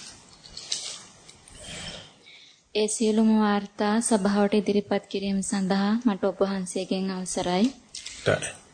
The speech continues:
Speaker 1: අතිගෞරවනීය ස්වාමින් වහන්ස, මම මීට ප්‍රථම නිස්සරණ වනයේ භාවනා වැඩමුළු දෙකකට සම්බන්ධ වුනිමි. සක්මන් භාවනාව.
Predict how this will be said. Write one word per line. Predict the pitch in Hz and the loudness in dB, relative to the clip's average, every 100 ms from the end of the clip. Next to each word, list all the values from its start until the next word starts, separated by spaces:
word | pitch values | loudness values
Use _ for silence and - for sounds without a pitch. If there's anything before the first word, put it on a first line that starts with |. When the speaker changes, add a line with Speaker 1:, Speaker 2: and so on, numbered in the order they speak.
| - - - - _ _ _ - - - _ _ | -20 -20 -20 -20 _ _ _ -20 -20 -20 _ _
Speaker 1:
අතිගෞරවනීය | 214 208 202 220 208 214 220 220 220 226 | -8 -6 0 2 4 2 2 4 6 4
ස්වාමින් | - 214 202 202 208 | 2 0 2 4 4
වහන්ස, | 208 196 190 185 226 202 - - _ _ - | 4 2 -2 0 2 0 -2 -14 _ _ -6
මම | 220 220 233 | 0 4 6
මීට | 233 220 208 | 6 4 0
ප්‍රථම | 226 214 214 214 220 | -4 -6 -4 0 4
නිස්සරණ | 247 220 226 214 208 208 | 6 4 0 -2 0 0
වනයේ | 202 202 202 220 | 0 0 0 0
භාවනා | 214 214 214 214 220 | 2 2 2 4 2
වැඩමුළු | 214 190 208 208 226 | 2 2 2 2 2
දෙකකට | 208 - 208 214 233 | 0 -4 -6 -4 -2
සම්බන්ධ | 240 233 202 202 202 202 | -2 2 4 4 4 4
වුනිමි. | 220 202 196 208 - - - - - - - - - | 4 4 6 6 4 -2 -20 -20 -20 -18 -18 -16 -6
සක්මන් | - 214 214 233 240 | 0 0 2 4 6
භාවනාව. | 214 208 202 202 196 190 | 4 2 2 2 0 0